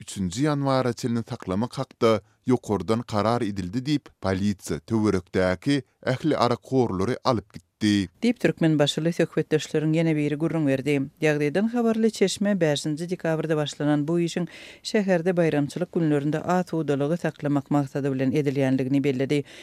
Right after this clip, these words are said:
Speaker 2: Şeýle de onuň sözlerine görä, şäherde dilekçi çagalar, dilekçilik edýän maýyp adamlar we öýsüdler hem wagtlaýyn tutsakana alnyp barylýar.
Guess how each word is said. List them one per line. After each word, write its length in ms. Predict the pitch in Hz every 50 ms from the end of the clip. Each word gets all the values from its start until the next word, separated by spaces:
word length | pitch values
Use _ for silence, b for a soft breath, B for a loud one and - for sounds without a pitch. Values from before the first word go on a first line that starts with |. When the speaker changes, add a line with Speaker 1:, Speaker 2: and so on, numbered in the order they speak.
| B B B
Speaker 2:
Şeýle 340 | - - 160 147 160 185
de 60 | 185 185
onuň 220 | 160 147 147 143
sözlerine 420 | - - 147 139 139 135 131 143
görä, 220 | 160 170 185 208 220 220
şäherde 480 | - - 143 139 131 127 139 151 143
dilekçi 380 | 147 139 139 131 - - - 170
çagalar, 500 | - - 170 156 151 151 151 156 160 151 B B B B B B B -
dilekçilik 560 | 214 202 196 180 - - 190 180 170 170 160
edýän 160 | 170 170 165
maýyp 360 | 160 156 147 147 147 156 160 160 151
adamlar 360 | 147 139 151 147 147 151 156 151
we 220 | 143 143 139 139
öýsüdler 680 | - - 170 165 151 147 - 143 131 131 139 143 147 151 -
hem 120 | 156 147
wagtlaýyn 460 | 135 135 135 - - - 139 135 139
tutsakana 720 | 135 - 143 - - - 131 - - 135 131 131 135 135 - -
alnyp 360 | - 175 165 143 135 - -
barylýar. 380 | 143 139 131 127 135 135 135